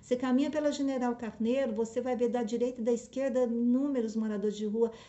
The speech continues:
que nem sempre se concentram nos mesmos lugares porque tem medo de correr risco de vida enquanto estiverem dormindo, tá? Fica com Deus, eu deixo pra vocês aí a responsa, parabéns aí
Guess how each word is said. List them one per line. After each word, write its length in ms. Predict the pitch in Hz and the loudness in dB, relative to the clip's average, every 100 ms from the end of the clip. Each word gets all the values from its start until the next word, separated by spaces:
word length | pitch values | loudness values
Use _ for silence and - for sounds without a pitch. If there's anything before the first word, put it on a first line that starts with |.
| - | 0
que 80 | 233 | 4
nem 240 | 254 339 | 4 2
sempre 440 | - - 302 285 | -6 -4 -2 -2
se 160 | - 254 | -6 -6
concentram 500 | 247 226 247 240 226 | -4 -2 0 0 0
nos 160 | 220 208 | -2 0
mesmos 320 | 214 208 196 | -2 -2 -6
lugares 400 | 185 226 240 233 | -4 -2 -2 -2
porque 260 | - 226 | -10 -8
tem 160 | 254 277 | -6 0
medo 600 | 269 240 269 233 196 185 | 4 4 4 0 -2 -4
de 140 | 190 208 | -6 -4
correr 240 | 220 220 | -2 0
risco 280 | 220 214 226 | -2 -4 -6
de 120 | 220 | -4
vida 340 | 196 214 240 | -4 -4 -4
enquanto 240 | 247 240 226 | -4 -4 -6
estiverem 400 | - 226 220 214 | -6 -6 -4 -4
dormindo, 500 | 240 240 202 190 190 - - - - _ | -4 -4 -4 -4 -12 -16 -20 -20 -20 _
tá? 340 | 220 226 247 - - | -4 -2 -2 -8 -12
Fica 260 | - 277 285 | -6 0 0
com 200 | 262 214 | 0 0
Deus, 420 | 220 247 262 233 | 4 4 2 2
eu 300 | 233 226 220 | 2 2 0
deixo 340 | 214 226 226 | 0 -2 -4
pra 160 | 220 220 | -6 -4
vocês 580 | 208 208 - 226 226 220 | -6 -8 -2 0 0 0
aí 300 | 214 233 233 - - - | 0 -2 -4 -10 -20 -10
a 220 | 214 220 | -6 -4
responsa, 1200 | 208 233 247 - - - 269 294 285 - 220 202 | -4 0 0 -2 -8 -2 0 0 -4 -4 -4 -2
parabéns 680 | 226 226 220 220 247 254 233 | -2 -2 0 4 4 2 -2
aí 440 | 208 226 254 277 | 0 0 -2 -4